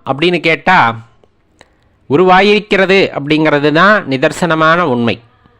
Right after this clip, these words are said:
இப்ப வெற்றிடம் அப்படிங்கிறது காற்று கூட இல்லாத ஒரு இடத்திலிருந்து ஒரு பொருள் உதயமாகிறது அப்படின்னா, அது எவ்வளவு பெரிய சக்தியாக இருக்க வேண்டும். இந்த பிரபஞ்சத்தை தோற்றுவித்த அந்த அதீத சக்தியை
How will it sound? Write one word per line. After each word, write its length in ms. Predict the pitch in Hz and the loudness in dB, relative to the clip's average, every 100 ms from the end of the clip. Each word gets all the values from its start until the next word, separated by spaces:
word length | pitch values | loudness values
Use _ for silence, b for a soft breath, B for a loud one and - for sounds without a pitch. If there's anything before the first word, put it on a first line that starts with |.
| _ _ _ _ b b b b _ | _ _ _ _ b b b b _
இப்ப 160 | 143 | -2
வெற்றிடம் 560 | 139 180 - 240 240 240 | 0 0 0 0 2 2
அப்படிங்கிறது 800 | 226 190 214 202 196 190 226 214 | 0 0 2 2 2 2 2 0
காற்று 460 | 202 185 185 180 | 2 0 0 -4
கூட 280 | 175 196 226 | 0 2 4
இல்லாத 460 | 196 190 202 214 214 | 2 4 4 4 4
ஒரு 180 | 185 180 | 4 2
இடத்திலிருந்து 640 | 175 196 208 190 185 220 | 0 -2 0 0 2 2
ஒரு 180 | 202 170 | 2 2
பொருள் 260 | 165 185 | 0 2
உதயமாகிறது 800 | 196 165 190 196 185 170 180 180 | 2 2 2 2 2 2 0 0
அப்படின்னா, 260 | 165 151 165 | 0 -2 0
அது 260 | 208 165 127 | 0 0 -2
எவ்வளவு 580 | 139 147 214 226 226 | -4 -2 -2 0 0
பெரிய 640 | 202 208 196 190 170 135 92 | 0 0 2 2 4 2 -2
சக்தியாக 600 | - 165 143 190 185 185 | -4 -6 -4 0 2 2
இருக்க 240 | 190 165 160 | 0 0 -2
வேண்டும். 300 | 156 143 139 | -2 -2 -2
இந்த 180 | 127 131 | -2 -2
பிரபஞ்சத்தை 580 | 143 156 185 185 175 | -2 -2 -2 -2 -2
தோற்றுவித்த 600 | 156 156 165 170 156 143 | -2 -2 -2 -2 -2 -2
அந்த 220 | 170 147 127 | -2 0 -2
அதீத 420 | 120 170 185 180 | -2 0 2 0
சக்தியை 800 | - 139 - 156 135 127 214 | -2 -6 -4 -2 0 2 0